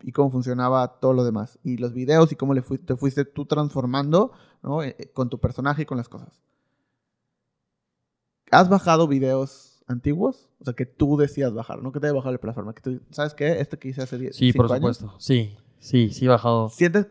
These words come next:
Speaker 1: cu-, cuándo fue el punto? ¿Hubo un punto en el que tú dijiste, "¿sabes qué? Voy a empezar a ver lo que hay antes, eh, y me voy a sentar a,
Speaker 2: <laughs>
Speaker 1: a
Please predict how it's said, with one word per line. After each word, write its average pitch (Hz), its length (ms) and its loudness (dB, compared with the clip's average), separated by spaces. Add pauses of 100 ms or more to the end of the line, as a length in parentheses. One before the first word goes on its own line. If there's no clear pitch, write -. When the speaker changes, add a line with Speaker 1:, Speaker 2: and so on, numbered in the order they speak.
(120)
Speaker 1:
cu-, 196 240 6
cuándo 202 260 2
fue 214 140 0
el 208 80 -2
punto? 175 320 -2
¿Hubo 175 140 4
un 220 100 2
punto 214 240 -6
en 208 60 -2
el 165 100 -4
que - 80 -12
tú 151 80 -8
dijiste, 151 240 -8
"¿sabes 170 220 0
qué? 160 160 -2
Voy 170 160 0
a 175 40 0
empezar 139 280 -4
a 143 60 2
ver 135 180 -2
lo 135 180 -4
que 120 100 -6
hay 123 160 -2
antes, 156 540 0 (560)
eh, 123 420 0
y 131 100 -2
me 131 60 0
voy 139 140 8
a 151 40 4
sentar 147 420 4
a, 151 260 6
Speaker 2:
<laughs> - 260 -2
Speaker 1:
a 139 40 -12